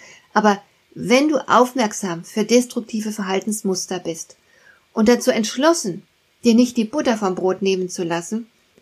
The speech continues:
wenn du dich emotional von diesen Menschen unabhängig machst,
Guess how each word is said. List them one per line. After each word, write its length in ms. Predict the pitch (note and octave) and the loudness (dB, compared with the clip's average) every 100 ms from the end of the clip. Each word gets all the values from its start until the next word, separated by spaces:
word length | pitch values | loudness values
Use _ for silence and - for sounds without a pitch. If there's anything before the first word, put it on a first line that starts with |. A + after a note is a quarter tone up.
| _ | _
wenn 140 | A3 A#3+ | 4 4
du 100 | B3+ | 4
dich 220 | C4+ B3 | 0 2
emotional 760 | B3+ C4 B3+ B3 A#3+ C#4+ D4+ | 2 2 0 -2 0 2 2
von 160 | C4 A#3 | 2 -2
diesen 260 | A3+ A3 A3+ | -2 -2 -2
Menschen 340 | A3+ A3 A#3+ | -2 -2 -6
unabhängig 720 | - D4 C#4 B3+ A#3+ G#3+ - | -4 -4 -2 -4 -2 -4 -4
machst, 420 | F3+ C#3+ - - | -10 -10 -16 -20